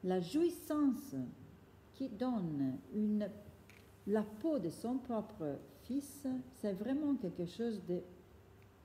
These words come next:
incroyable. Mais c'est quelque chose de abyssal. L'être humain n'est pas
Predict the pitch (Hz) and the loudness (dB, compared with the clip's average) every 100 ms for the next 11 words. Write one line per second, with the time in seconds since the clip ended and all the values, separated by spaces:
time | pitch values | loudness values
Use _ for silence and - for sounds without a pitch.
0 | - - - - - 170 175 196 226 269 | -20 -20 -20 -20 -10 -4 -4 0 0 0
1 | 226 139 135 - - - - - - - | 0 -2 -6 -8 -20 -20 -20 -20 -20 -20
2 | - 160 175 190 277 - - - - - | -4 2 4 6 4 0 -12 -18 -20 -20
3 | - - - - - - - - - - | -20 -20 -20 -20 -20 -20 -20 -20 -20 -20
4 | - - - - - - - - - - | -20 -20 -20 -20 -20 -20 -20 -20 -20 -18
5 | - - 196 226 269 - 190 180 175 175 | -12 -2 2 2 0 -4 -6 -4 -6 -6
6 | 233 226 175 156 151 143 - - - - | -6 -6 -4 -4 -2 -4 -10 -20 -20 -20
7 | - 170 170 214 - 254 247 190 151 - | -10 -8 -6 -8 -4 -2 0 0 -4 -10
8 | - - - - - - - - - - | -16 -20 -20 -18 -18 -20 -20 -20 -20 -20
9 | - - - - - - - - - - | -20 -20 -20 -20 -20 -20 -20 -20 -20 -20
10 | - - - - - - 196 214 269 - | -20 -20 -20 -20 -20 -12 0 2 2 0
11 | 226 202 185 185 214 220 - - 180 - | -2 0 0 0 -2 -4 -10 -4 -4 -4
12 | - 285 | -2 -4